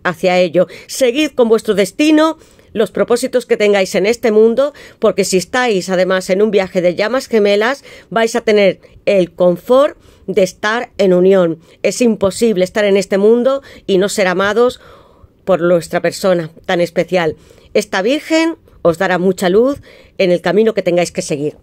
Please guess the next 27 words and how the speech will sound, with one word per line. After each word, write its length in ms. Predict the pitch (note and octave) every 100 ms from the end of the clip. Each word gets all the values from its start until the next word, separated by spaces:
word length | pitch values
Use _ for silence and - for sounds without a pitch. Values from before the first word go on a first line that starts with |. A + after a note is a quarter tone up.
| - -
Amigos 360 | G#3+ G#3 G3
míos, 440 | G3+ G3 B2+ - - _ _ _ - _ _ _ _ _
muy 280 | B3 D#4+ D4+
hermosa 600 | B3+ C4 D4 D4+ C#4+ C#4 - - - - _ -
para 200 | G#3 G3
comenzar 380 | G3+ G3 B3 G#3+
la 140 | G3+
lectura. 500 | F3+ - F3+ E3 - _ - D#4 F#4+ F#4 D#4 -
Acuario, 680 | A#3+ - C4+ A#3+ G3+ D#3+ D3+ -
¿qué 120 | C#4
le 100 | C#4
depara 480 | B3 C#4 C#4 C#4 -
Acuario 540 | G#3+ G#3+ C4 B3 G#3+ F#3+
en 80 | F3+
el 80 |
amor? 400 | F3+ G3 A#3 A#3 - - _ _ _ _ - _ - - _ _ F#3 - - F3+
En 140 | A#3
esta 280 | D4 - C#4+
semana 420 | C4 A3+ G#3+ F#3
de 80 | F3
enero 420 | A3 C4 C4 B3
y 100 | -
próximos 760 | G3 A3 A#3 B3 B3 B3 A#3+ - -
tres 260 | C#4 C#4+ -
meses 480 | B3 B3+ C4+ C4 -
para 220 | A3 G3+
Acuario, 640 | - A#3+ A3+ A#3 A#3+ A#3